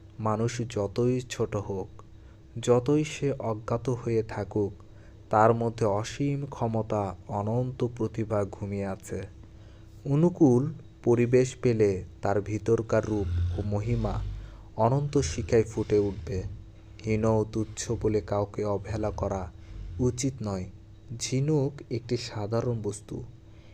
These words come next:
এমন কোনো বিশেষ প্রয়োজনে তা আসে না এবং সেজন্য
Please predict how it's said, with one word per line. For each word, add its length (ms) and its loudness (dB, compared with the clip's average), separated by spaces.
এমন 340 0
কোনো 280 0
বিশেষ 520 -4
প্রয়োজনে 560 0
তা 80 0
আসে 460 -6
না 360 -8
এবং 240 -2
সেজন্য 680 -2